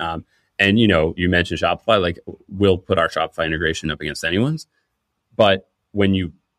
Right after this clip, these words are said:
take that time, it's, it's kinda, it's really similar. It's, it's not actually that much different, right? 'Cause Shopify has robust A P Is, and there's a, a ton of different stuff you can do with them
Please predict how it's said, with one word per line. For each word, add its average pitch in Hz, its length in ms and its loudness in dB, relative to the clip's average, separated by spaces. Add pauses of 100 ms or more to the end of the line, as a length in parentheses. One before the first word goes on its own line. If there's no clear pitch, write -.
(240)
take 135 240 -2
that 101 200 2
time, 107 380 0
it's, 95 260 -4
it's 113 140 -4
kinda, 214 360 0
it's 117 160 -2
really 175 260 2
similar. 85 380 -2
It's, 80 120 -8
it's 98 140 -4
not 202 160 2
actually - 240 -2
that 92 220 0
much 90 160 -6
different, 85 240 -4
right? 82 100 -4
'Cause 92 100 -8
Shopify 139 360 -2
has 87 180 -2
robust 87 360 -4
A 82 80 -6
P 107 100 -4
Is, 113 240 4
and 87 120 -8 (280)
there's 110 240 2
a, 95 180 4
a 95 100 2
ton 135 300 -2
of 101 80 -2
different 95 260 -6
stuff - 280 -2
you 85 100 -14
can 80 200 -10
do 95 200 0
with 82 180 -6
them 71 220 -14